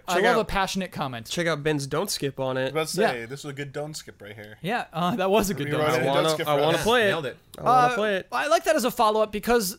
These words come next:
Speaker 1: th-, the question from Johnny B said, "Where's the hype? Where is it for Hollow Knight?" And the idea that we, I brought that up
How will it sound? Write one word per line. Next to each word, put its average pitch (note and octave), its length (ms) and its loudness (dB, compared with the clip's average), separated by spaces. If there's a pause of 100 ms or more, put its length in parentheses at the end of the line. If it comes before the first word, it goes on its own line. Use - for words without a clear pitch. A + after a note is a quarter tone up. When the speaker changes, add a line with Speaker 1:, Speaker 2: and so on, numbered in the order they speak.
Speaker 1:
th-, F#3+ 320 -12
the G3 160 -2
question G#3 380 0
from F#3 240 0
Johnny F3+ 240 0
B E3+ 180 -4
said, D#3+ 160 -4
"Where's E3+ 200 -2
the D#3+ 80 -4
hype? C#3+ 240 -2 (500)
Where G#3 320 0
is F#3 200 -2
it B2+ 200 -10
for D#3+ 140 -6
Hollow C#3 280 -4
Knight?" B2 320 -10
And D3+ 260 -6 (140)
the F3 180 0
idea F3 300 0
that C#3+ 220 -2 (440)
we, D3+ 80 -8
I E3 120 -2
brought G#3 220 2
that F3 120 2
up D#3+ 240 0